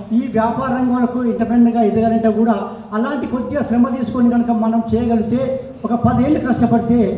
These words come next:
మన జీవితాంతం అది చూసుకుంటుంది. ఎదగడానికి, పది మందికి ఉపాధి ఇవ్వడానికి, మనం ఒక దగ్గర చేసేదానికంటే మనం పది మందికి ఉపాధి కలిగిస్తే అందులో ఉన్న కిక్కే వేరుంటుంది, ఆ ఆనందం వేరు.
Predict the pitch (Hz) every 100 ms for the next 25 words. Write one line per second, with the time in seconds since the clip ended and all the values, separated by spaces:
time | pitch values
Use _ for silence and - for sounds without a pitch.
0 | - - 190 196 180 196 226 233 233 220
1 | 202 185 160 - 208 214 220 208 208 208
2 | 240 - - - 185 190 220 233 - 214
3 | 214 220 254 - 247 214 240 254 240 240
4 | 233 233 254 233 - - - 190 202 302
5 | 302 262 254 262 262 262 285 277 - -
6 | 247 262 233 240 220 226 - 294 - 180
7 | 180 247 294 - 269 262 262 240 277 -
8 | 247 240 214 226 226 - 240 196 - -
9 | - - 196 208 208 202 190 - 190 214
10 | 185 175 165 156 143 143 - - - -
11 | 180 185 170 165 165 160 220 262 247 240
12 | 180 -